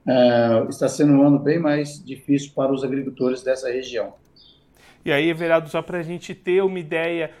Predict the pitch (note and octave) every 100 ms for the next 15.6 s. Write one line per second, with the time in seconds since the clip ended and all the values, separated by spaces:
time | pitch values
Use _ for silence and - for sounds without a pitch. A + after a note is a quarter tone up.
0 | _ F3 - D#3+ E3 E3 D3 F#3+ G3 -
1 | G3+ G#3 B3+ B3 - A#3+ - A#3+ A#3 A3
2 | G#3 - G3 G3 F#3+ F#3 F#3 F3+ F3 F3
3 | F3+ F3+ E3+ E3 E3+ E3 E3 D#3+ E3 D#3
4 | D#3+ D#3+ E3 E3 C#3 - F#3+ G3 F#3+ F#3
5 | F3+ F3+ F3+ G3 E3+ E3+ - D#3 C3 B2+
6 | - _ _ _ _ _ _ _ _ _
7 | _ _ D3 C3+ A2+ - C3+ B2+ B2 A#2
8 | A2+ A2 - A#2+ A#2 C#3+ D3 C3+ C#3+ B2+
9 | B2 D3 C3 - - _ - - C3 C3
10 | C3+ C3 C#3 C3+ B2+ D3 - C#3 C3+ -
11 | C#3 C#3 C3+ B2+ - - _ - - B2+
12 | B2+ B2 C3 A#2+ B2+ B2+ A#2+ C3 C3+ B2+
13 | - - C#3 B2+ B2 - C3+ C3+ - -
14 | C3+ B2 B2 B2+ B2 - C3 B2+ - -
15 | C3 C3 - C3 B2 -